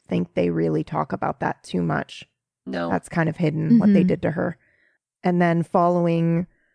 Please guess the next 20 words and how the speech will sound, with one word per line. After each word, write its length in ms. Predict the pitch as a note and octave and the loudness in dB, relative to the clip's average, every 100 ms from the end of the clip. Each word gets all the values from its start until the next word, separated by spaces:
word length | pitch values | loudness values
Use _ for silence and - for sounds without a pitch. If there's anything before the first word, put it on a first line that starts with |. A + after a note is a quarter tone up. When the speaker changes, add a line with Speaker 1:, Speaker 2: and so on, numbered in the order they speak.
| _ | _
Speaker 1:
her 420 | _ - G3 F#3 - | _ -2 2 2 2
up, 260 | F3 E3+ - | 2 0 -2
her 240 | - F#3 | 0 2
mother 680 | F#3 E3+ E3 E3 D#3+ D#3+ - | 4 4 4 2 2 2 0
was 220 | F3+ F3+ E3+ | 2 2 2
abused, 640 | D#3 E3 D#3+ D#3+ - - | 2 2 4 2 -2 -2
but 180 | F3 - | 0 2
then 360 | E3 D#3+ E3 - | 2 2 0 2
met 240 | F3 E3 D#3+ | 0 2 0
Hannah, 540 | E3 F3 G3 F3 F3 _ _ _ _ _ _ _ | 2 2 2 -2 -6 _ _ _ _ _ _ _
Speaker 3:
Yes. 300 | F#3+ E3 - | -6 -4 -2
Speaker 2:
Mm-hmm. 180 | G#3 G3+ B3+ - | -4 -6 -6 0
Speaker 1:
right? 360 | E3 D#3+ G3+ _ _ F#3+ | 2 2 -2 _ _ -12
Speaker 2:
Mm. 320 | F#3+ F#3 F#3 - | -12 -12 -6 0
Speaker 1:
And 480 | F3+ F3 E3 F3+ | 2 2 0 2
they 160 | F3+ F3 | 4 4
shared 320 | - F#3 F3 | 4 4 4
a 60 | E3 | 4
moment, 460 | D#3+ D#3+ D#3+ F3+ - - | 2 2 2 0 -4 -2
and 320 | E3+ E3 | 0 0